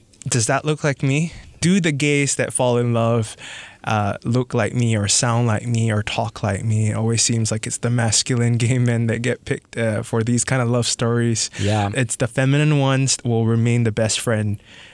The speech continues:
Speaker 1: that will
Speaker 2: Right.
Speaker 1: cheerlead on the side? Do I see myself in there? Uh,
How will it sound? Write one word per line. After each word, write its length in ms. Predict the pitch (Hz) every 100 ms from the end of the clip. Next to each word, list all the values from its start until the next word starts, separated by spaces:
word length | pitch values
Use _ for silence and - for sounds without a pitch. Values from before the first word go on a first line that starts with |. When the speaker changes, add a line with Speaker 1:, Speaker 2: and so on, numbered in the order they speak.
| -
Speaker 1:
that 120 | 120
will 120 | 110
Speaker 2:
Right. 80 | 110
Speaker 1:
cheerlead 640 | 110 135 127 123 117 117 110
on 140 | 107
the 60 | 101
side? 560 | - 120 113 107 104 - - -
Do 160 | 120 123
I 100 | 113
see 260 | - 147
myself 520 | 143 127 117 127 117 -
in 200 | 127 123
there? 280 | 117 113 110 - -
Uh, 280 | 113 107 104